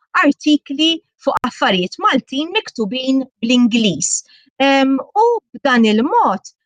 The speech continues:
aħna mela number one qegħdin kemm jista' jkun, eh, ngħidu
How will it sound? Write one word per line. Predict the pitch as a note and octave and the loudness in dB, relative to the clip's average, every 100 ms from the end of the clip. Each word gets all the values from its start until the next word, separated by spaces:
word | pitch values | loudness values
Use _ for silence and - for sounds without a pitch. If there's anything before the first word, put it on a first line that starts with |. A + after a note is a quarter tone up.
| _ - | _ -4
aħna | F4+ B3+ G#3 G3 | 0 2 2 0
mela | G#3+ A3 G#3 G#3 - | 0 2 2 0 -2
number | A#3+ A#3+ C4 A4 | 0 0 2 2
one | C5+ D4 | 2 0
qegħdin | A#3 A#3+ A#3+ | 0 0 0
kemm | B3 C4+ | 0 0
jista' | E4+ - A3 G3+ | 0 -2 -2 -2
jkun, | - A#3 A3+ A3 A3 - _ _ _ | -2 -4 -4 -8 -12 -14 _ _ _
eh, | A3+ A3 G#3+ G#3+ _ _ | -2 2 2 -2 _ _
ngħidu | A3 B3 B3 A3+ A3+ G3 A3+ | -2 0 2 4 2 2 2